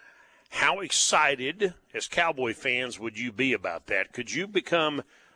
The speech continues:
oh, I think, see, I think there's apathy among Cowboy fans right now for what happened against Green Bay. I think their credibility is down right now. They're still a pretty good football team, we think.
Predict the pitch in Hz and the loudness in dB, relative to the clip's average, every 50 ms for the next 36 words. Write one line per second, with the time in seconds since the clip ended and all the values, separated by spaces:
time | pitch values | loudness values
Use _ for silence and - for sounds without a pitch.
0 | _ _ _ _ - _ 123 135 143 139 135 135 175 - - 214 185 151 - - | _ _ _ _ -6 _ 2 2 4 4 4 2 0 2 0 -2 -2 -2 -4 -2
1 | 180 165 160 165 - 180 143 - 135 113 - - - - 135 143 147 - 175 139 | 0 0 0 0 -2 -4 -4 -4 -6 -6 -8 -6 0 2 2 2 2 -2 -6 -4
2 | - 170 170 170 190 180 127 120 135 139 131 - - 156 151 151 143 147 135 123 | -2 -2 -2 -2 -4 -8 -6 -2 -2 -2 -2 2 2 2 2 2 2 0 0 0
3 | - 156 147 147 143 120 117 131 131 131 123 135 143 147 - - 127 123 120 120 | 0 0 0 0 0 0 0 0 0 0 0 0 0 0 -2 -2 0 0 0 2
4 | 113 131 135 131 - 127 120 117 117 104 - - 143 135 127 123 120 117 117 117 | 2 2 2 2 0 -4 -8 -8 -8 -8 -4 -2 -2 -2 -2 -2 0 2 2 2
5 | 143 185 - _ _ _ - - _ _ - 117 120 135 113 - 117 - - 170 | 0 -2 -8 _ _ _ -20 -20 _ _ -4 -2 -2 -2 -4 -4 -12 -4 0 2
6 | 165 147 135 110 123 139 147 139 123 - 139 135 143 127 110 101 98 101 123 127 | 2 2 2 2 2 0 0 0 -4 -6 -8 -8 -8 -8 -8 -10 -6 0 2 2
7 | 135 139 139 131 120 123 123 120 104 104 110 127 170 147 123 - - 135 139 151 | 4 4 2 2 2 0 0 0 0 0 0 0 0 -2 -4 -4 -4 -4 -4 -4
8 | - 151 135 104 92 - - - 160 160 - - 101 92 - - 110 95 85 85 | -2 -4 -4 -4 -6 -10 -6 -8 -8 -6 -4 -6 -6 -6 -6 -8 -10 -10 -10 -14
9 | 80 - - 160 196 196 160 156 - - - | -16 -4 0 2 2 2 2 -2 -6 -12 -20